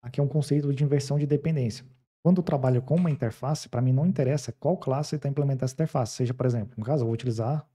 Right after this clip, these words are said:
o Eloquent O R M, padrão do Laravel. Se eu mudar depois pro Doctrine, algo que não é tão comum assim mudar de O R M num projeto, mas se eu mudar, é,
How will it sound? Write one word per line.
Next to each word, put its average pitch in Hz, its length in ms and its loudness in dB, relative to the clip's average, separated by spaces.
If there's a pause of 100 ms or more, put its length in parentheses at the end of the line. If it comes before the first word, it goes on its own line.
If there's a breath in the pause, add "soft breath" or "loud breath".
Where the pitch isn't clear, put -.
(140)
o 120 260 -2
Eloquent 131 360 2
O 123 40 0
R 139 140 4
M, 117 160 0
padrão 110 340 -2
do 127 120 0
Laravel. 110 360 0 (480 soft breath)
Se - 120 2
eu 202 40 8
mudar 170 220 4
depois 151 360 2
pro - 140 -4
Doctrine, 139 640 -2 (360)
algo 143 180 0
que 170 120 -2
não 156 140 0
é 165 40 0
tão 170 180 0
comum 147 380 0
assim 139 160 -2
mudar 131 220 2
de 131 100 2
O - 20 6
R 127 160 4
M 123 160 2
num 131 140 2
projeto, 127 360 0
mas 123 200 2
se - 180 -2
eu 196 60 6
mudar, 156 480 2 (800)
é, 120 360 -4